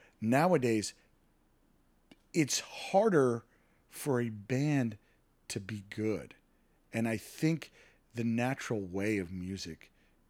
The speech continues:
is, you know, I'm gonna do this song and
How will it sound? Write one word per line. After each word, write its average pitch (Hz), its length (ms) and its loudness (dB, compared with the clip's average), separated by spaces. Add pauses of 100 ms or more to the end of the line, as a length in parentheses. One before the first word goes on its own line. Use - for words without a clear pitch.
(100)
is, 82 500 -12 (880)
you 95 140 -12
know, 73 320 -12 (340)
I'm 120 100 -2
gonna 117 100 0
do 107 160 -6
this 95 140 -6
song 101 480 -8
and 76 160 -16